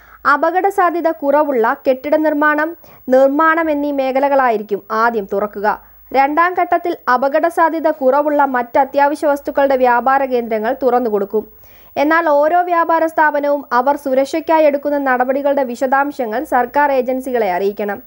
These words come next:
ഇത് അംഗീകരിക്കപ്പെട്ടതിനു ശേഷം മാത്രമേ അവയെ തുറന്നു പ്രവർത്തിക്കാൻ അനുവദിക്കുകയുള്ളൂ. ഈ രണ്ട് ഘട്ടങ്ങൾക്കുമിടയിൽ ആശുപത്രികളിൽ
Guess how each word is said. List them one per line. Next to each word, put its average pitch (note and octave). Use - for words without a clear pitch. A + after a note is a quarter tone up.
ഇത് C#4
അംഗീകരിക്കപ്പെട്ടതിനു D#4
ശേഷം D4
മാത്രമേ B3+
അവയെ C4
തുറന്നു C#4
പ്രവർത്തിക്കാൻ C4
അനുവദിക്കുകയുള്ളൂ. G#3+
ഈ D#4+
രണ്ട് F4
ഘട്ടങ്ങൾക്കുമിടയിൽ D#4+
ആശുപത്രികളിൽ D#4